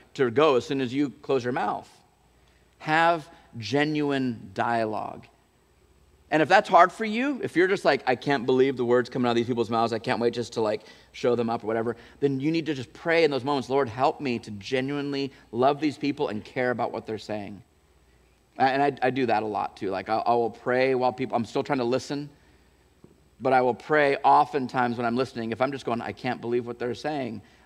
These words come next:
I say, "Lord, give me wisdom, give me patience, help me to really have empathy to understand why they're saying what they're saying." I don't wanna be quick to anger, like James says. Sometimes people say things that just kinda gets me a little triggered. I, you know, I just go,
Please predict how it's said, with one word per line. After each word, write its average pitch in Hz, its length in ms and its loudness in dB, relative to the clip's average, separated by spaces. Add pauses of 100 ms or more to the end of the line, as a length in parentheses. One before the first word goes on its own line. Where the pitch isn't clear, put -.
I 110 60 -12
say, 120 120 -6
"Lord, 117 320 0
give 123 120 -2
me 113 140 -4
wisdom, 120 480 -2
give 110 120 -8
me 104 140 -8
patience, 120 560 -4
help 120 180 -2
me 131 80 -8
to 120 80 -4
really 120 300 -2 (300)
have 110 160 -6 (100)
empathy 127 420 -4
to 120 100 -2
understand 120 720 -6 (120)
why 107 240 0
they're 131 100 -2
saying 127 240 -6
what 120 100 -8
they're 104 120 -12
saying." 135 480 -10 (920)
I 131 140 8
don't 139 140 2
wanna 139 180 4
be 120 140 -2
quick - 280 -4
to - 180 -6
anger, 143 540 2 (240)
like 120 140 -6
James 131 360 -2
says. 165 300 -4 (220)
Sometimes 131 320 -2
people 135 220 -2
say 139 200 4
things 160 320 -2
that 127 180 2 (180)
just - 160 -8
kinda 127 180 0
gets 113 280 -2
me 131 80 0
a 127 40 2
little 135 160 4
triggered. 147 480 0
I, 107 140 -8 (120)
you 120 200 -6
know, 123 240 -2
I 117 140 0
just - 120 -10
go, 113 220 0